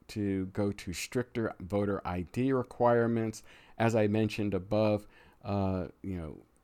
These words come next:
uh, increasing requirements for notarization of absentee ballots filed. Uh, in some cases, uh, two notaries have been recommended by some legislatures.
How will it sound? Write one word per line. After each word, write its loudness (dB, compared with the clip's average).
uh, -6
increasing 0
requirements 0
for -4
notarization 0
of -2
absentee -4
ballots -2
filed. 0
Uh, -4
in 0
some 2
cases, 2
uh, 0
two 2
notaries 0
have -2
been 2
recommended 2
by -2
some -2
legislatures. -6